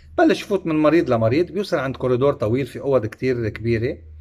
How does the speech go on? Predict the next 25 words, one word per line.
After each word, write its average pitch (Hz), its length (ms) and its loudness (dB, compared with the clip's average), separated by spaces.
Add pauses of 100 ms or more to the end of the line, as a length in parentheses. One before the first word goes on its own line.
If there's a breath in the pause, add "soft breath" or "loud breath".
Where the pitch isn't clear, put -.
(200 soft breath)
وطبعا 160 380 2
تيحكي 156 340 -2
مع 120 160 0
المسؤولة 135 480 -2
مع 117 160 -4
المرضى 131 420 0
إنه 127 240 -6
أنا 143 80 -2
بدي 117 180 -4
فوت، 170 240 -4
بحب 151 280 -6
يطلب 151 260 -6
إذن 143 260 -8 (520 soft breath)
بالأوضة 127 580 0
لأنه 127 260 -4
ما 165 60 2
بحب 180 260 -4
يفوت 147 200 -6
غصب 131 240 -8
عنه 120 260 -2
لل-، 98 320 -4
الإنسان، 101 760 -10
كتير 180 340 -2
مهذب 139 640 0
وبعده، 123 680 -2